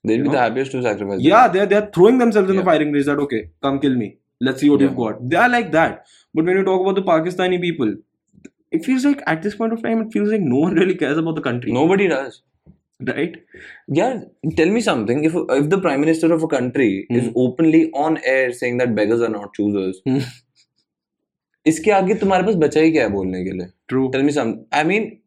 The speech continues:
Speaker 1: it's on record कि Pakistan has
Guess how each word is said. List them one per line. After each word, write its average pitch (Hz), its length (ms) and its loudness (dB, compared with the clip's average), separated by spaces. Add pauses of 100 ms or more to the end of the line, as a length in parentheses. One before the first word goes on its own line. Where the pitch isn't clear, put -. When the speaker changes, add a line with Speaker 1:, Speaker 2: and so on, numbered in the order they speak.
(120)
Speaker 1:
it's 165 200 -10
on 196 180 -2
record 151 440 0 (500)
कि 180 120 0 (400)
Pakistan 180 600 -4 (120)
has 143 240 -2